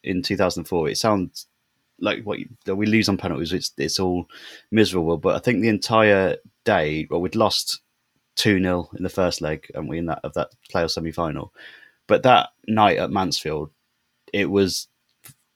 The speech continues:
so passionate and so, I don't know. It was just, like, a magical time. The mo-, the be-, the best defeat I think we've ever had, 'cause we've come back and won three one.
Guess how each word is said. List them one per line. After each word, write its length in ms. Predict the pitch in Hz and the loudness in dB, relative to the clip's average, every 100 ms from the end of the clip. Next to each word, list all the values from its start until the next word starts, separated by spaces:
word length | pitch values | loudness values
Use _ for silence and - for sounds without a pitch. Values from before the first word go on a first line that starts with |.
| _ | _
so 720 | - - - 117 98 92 90 80 - _ _ _ - | -8 -2 2 4 6 4 2 -2 -12 _ _ _ -10
passionate 520 | - - - 73 67 _ _ | -6 -4 -4 -6 -10 _ _
and 120 | 87 | -6
so, 500 | - 101 92 87 85 78 - - - _ _ _ _ _ _ _ _ _ _ _ - | 0 2 4 4 0 -4 -14 -20 -20 _ _ _ _ _ _ _ _ _ _ _ -12
I 60 | 110 | -4
don't 140 | 104 | 0
know. 220 | 104 90 76 - - | 2 2 0 -6 -2
It 100 | 104 | 0
was 140 | 107 | 2
just, 200 | 113 - | 0 4
like, 240 | 101 95 | 4 4
a 40 | 104 | 2
magical 540 | 107 110 101 - 92 | 2 2 0 -2 -2
time. 420 | - 95 90 80 - | -2 0 0 0 -4
The 160 | 90 90 | -2 0
mo-, 220 | 104 104 | 4 4
the 180 | 104 - - | 4 0 2
be-, 160 | 131 | 4
the 160 | 113 - - | 4 0 2
best 300 | 120 - - | 2 2 -2
defeat 380 | - 117 90 - | 0 0 0 -2
I 60 | |
think 160 | 85 73 | -4 -2
we've 120 | 87 | 2
ever 160 | 87 85 | 2 4
had, 220 | 98 78 | 2 0
'cause 140 | 110 | -4
we've 100 | 98 | -4
come 180 | - 117 | 0 2
back 200 | 101 - | 2 0
and 80 | 95 | -2
won 120 | 90 | -2
three 240 | - 92 | -2 0
one. 320 | 87 82 80 | 0 0 -2